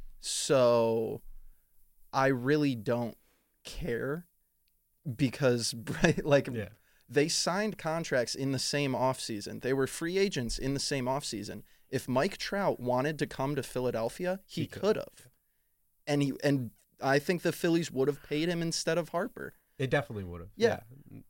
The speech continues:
Speaker 1: But, but Trout didn't wanna sign until after Harper signed so that he could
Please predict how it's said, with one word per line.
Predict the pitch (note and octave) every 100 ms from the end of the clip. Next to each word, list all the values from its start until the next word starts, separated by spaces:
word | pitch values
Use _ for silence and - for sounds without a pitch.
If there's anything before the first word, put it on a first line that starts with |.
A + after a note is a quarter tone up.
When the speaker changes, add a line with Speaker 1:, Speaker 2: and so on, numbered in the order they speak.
| -
Speaker 1:
But, | E3+ - - _ _ -
but | C#3+ C#3+ -
Trout | - D#3+ F3+ - - - - -
didn't | - D#3
wanna | E3 E3 D3
sign | - F3 E3 D3+
until | C3+ C#3 -
after | B2+ C#3+ C3+
Harper | C3+ D#3 E3 D3
signed | - A#2 A#2+ A#2+ - - - -
so | - C#3+
that | B2+ B2
he | - C3
could | - C3